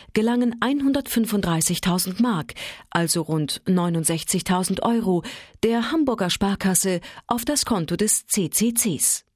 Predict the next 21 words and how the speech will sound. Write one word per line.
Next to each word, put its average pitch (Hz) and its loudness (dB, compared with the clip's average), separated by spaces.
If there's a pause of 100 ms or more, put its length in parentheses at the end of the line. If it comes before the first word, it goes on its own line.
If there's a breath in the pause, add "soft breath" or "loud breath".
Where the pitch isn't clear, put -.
(160)
Das - 0
Geld 156 -2
zahlen 170 0
sie 202 0
zurück. 247 -2 (560 loud breath)
Die 220 4
Hackerethik, 233 -2
der 147 2
sich - -6
der - -6
Club 226 -2
verschrieben 190 0
hat, 202 0 (320 loud breath)
verbietet 277 0
es, - 0
sich 175 -2
an 165 2
diesen 180 0
Fehlern 160 0
zu 202 0
bereichern. 180 -2